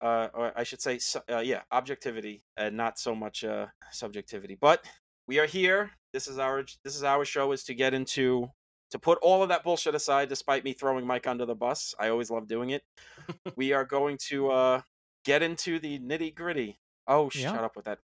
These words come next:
Speaker 1: face of yours.
Speaker 3: No, uh, no, but it is that thing that we're talking about. I mean, like, I, my first, before I got really into film, my first exposure to John Cassavetes, the concept of Cassavetes, is, um, do you guys remember the band Le Tigre?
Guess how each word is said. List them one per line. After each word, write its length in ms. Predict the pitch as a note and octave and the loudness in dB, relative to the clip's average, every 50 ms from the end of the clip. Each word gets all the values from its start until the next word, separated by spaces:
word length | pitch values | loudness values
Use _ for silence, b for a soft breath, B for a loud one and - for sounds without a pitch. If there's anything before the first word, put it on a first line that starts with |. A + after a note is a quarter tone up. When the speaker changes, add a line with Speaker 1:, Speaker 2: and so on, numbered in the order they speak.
| _ _ - | _ _ -8
Speaker 1:
face 200 | G#2+ F#2+ - - | -8 -8 -8 -8
of 100 | G2 F#2+ | -10 -10
yours. 180 | G2 G2 G2+ D4 | -10 0 6 8
Speaker 3:
No, 260 | E4+ F4+ D#4+ B3 - - | 10 12 12 10 10 6
uh, 80 | A3+ A#3 | 4 4
no, 200 | A#3 A#3+ G3 B3 | 8 8 8 8
but 160 | B3 B3 C4 | 6 4 2
it 80 | C4+ C4+ | 2 2
is 140 | D#4+ D4+ - | 2 4 4
that 160 | D4+ C4+ - - | 4 4 4 4
thing 200 | - B3 A#3 G#3+ | 4 4 4 2
that 80 | G3 E3+ | 0 -2
we're 60 | F3 | -2
talking 140 | D#3 A3+ A3+ | 0 0 0
about. 80 | G3+ F3+ | 0 0
I 20 | |
mean, 140 | F3+ F3+ F3+ | 0 0 0
like, 160 | F3 E3+ E3+ - - | 0 -2 -2 0 2
I, 360 | F#3+ G3 G#3 G#3+ A3 G#3 - _ | 4 6 6 6 4 0 -2 _
my 420 | - D3 E3 F3+ G3 A3 B3 C4+ C4 | -8 0 4 4 4 6 4 2 -2
first, 640 | - - _ - G3+ G3 G3 G3+ F#3+ - - - - _ - | -6 -12 _ -2 2 2 2 2 0 -2 -6 -10 -12 _ -4
before 420 | F3 E3 - - G#3 G#3+ A#3 A#3 | -4 -4 -2 0 2 4 4 4
I 240 | A3 G3+ G3 F3 - - - | 4 2 2 0 -4 -2 -2
got 160 | F3+ E3 - | -2 0 0
really 200 | E3 D#3+ D#3 D3 | -2 -4 -2 -4
into 120 | C#3+ C#3 | -4 -6
film, 240 | - - F3+ E3+ D3+ | -8 -8 -8 -6 -6
my 120 | C#3 C#3 C#3 | -6 -8 -8
first 240 | - E3 D#3 - | -6 -8 -8 -8
exposure 440 | - - - - C3+ D3+ F3 D3 D3 | -10 -12 -12 -8 -6 -6 -4 -6 -6
to 60 | C3 | -8
John 260 | B2 - B2 A#2 A2+ A2 | -8 -6 -6 -6 -6 -6
Cassavetes, 920 | - A#2 A2 - - G#2+ G#2+ F3 B3+ C4 D#3+ A2+ F#2+ G2 A#2 - - - _ _ _ _ _ _ _ - | -8 -10 -10 -10 -10 -8 -6 -4 -4 -4 -4 -6 -6 -8 -10 -12 -14 -16 _ _ _ _ _ _ _ -10
the 80 | B2+ - _ - | -10 -8 _ 0
concept 680 | - - G3+ A3 A3+ F#3+ - - G3+ F3 - - - | 4 6 6 6 6 2 2 2 2 2 2 0 -6
of 120 | G3+ - | -6 0
Cassavetes, 560 | - E3+ C#3+ B2+ - E3+ A#3 A#3 G3 E3 - - _ _ _ _ _ _ _ _ _ - | 2 2 2 2 2 -2 -4 -2 -2 -4 -6 -10 _ _ _ _ _ _ _ _ _ 0
is, 540 | D#3 D3+ D3+ D3 C#3+ C#3 C3 B2 - - - - | 2 2 4 4 2 2 0 0 -2 -4 -4 -4
um, 600 | C#3+ C#3 C3 B2+ B2+ B2 A#2+ B2 A#2+ A#2 A#2 A2 - | -2 0 2 2 2 2 0 -2 -4 -6 -8 -10 -12
do 60 | C#3+ C#3+ | -6 -2
you 40 | |
guys 200 | E3+ E3+ D#3+ D3+ | 0 0 0 0
remember 160 | E3 D#3 D3 D3 | -2 -2 -4 -4
the 80 | C#3 | 0
band 280 | B2 C#3+ C#3 C#3 C3 A#2 | 2 4 4 4 2 0
Le 100 | A#2+ A#2+ | -4 -6
Tigre? 580 | - - - D#3 D#3 D3+ F3 F3+ F#3 G3 G3 | -4 -2 -2 -2 -2 -2 -2 -4 -4 -4 -6